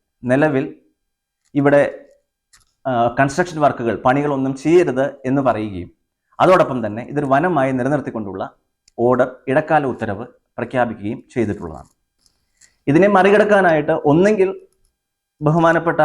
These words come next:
സെക്രട്ടറി, ചീഫ് സെക്രട്ടറി നൽകിയ സത്യവാങ്മൂലം പിൻവലിച്ചതിന് ശേഷം, ആ, ഏതെങ്കിലും നോട്ടിഫിക്കേഷൻ ഉണ്ട് എന്ന് കൃഷിക്കാർ അവകാശപ്പെടുന്നു. അത്, ആ, ഒരു, ആ,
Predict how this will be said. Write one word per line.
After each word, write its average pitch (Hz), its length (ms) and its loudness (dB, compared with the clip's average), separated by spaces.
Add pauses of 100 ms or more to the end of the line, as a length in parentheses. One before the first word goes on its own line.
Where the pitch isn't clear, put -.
(520)
സെക്രട്ടറി, 139 340 -2
ചീഫ് 151 260 -2
സെക്രട്ടറി 160 340 -2
നൽകിയ 127 480 -2 (380)
സത്യവാങ്മൂലം 143 760 -2 (340)
പിൻവലിച്ചതിന് 160 560 0
ശേഷം, 110 320 -12 (1600)
ആ, 123 320 4
ഏതെങ്കിലും 156 640 2
നോട്ടിഫിക്കേഷൻ 185 680 2
ഉണ്ട് 165 280 0
എന്ന് 175 360 0 (720)
കൃഷിക്കാർ 180 360 2
അവകാശപ്പെടുന്നു. 135 720 0 (380)
അത്, 165 260 0 (360)
ആ, 123 100 0 (120)
ഒരു, 147 240 2 (400)
ആ, 117 80 -2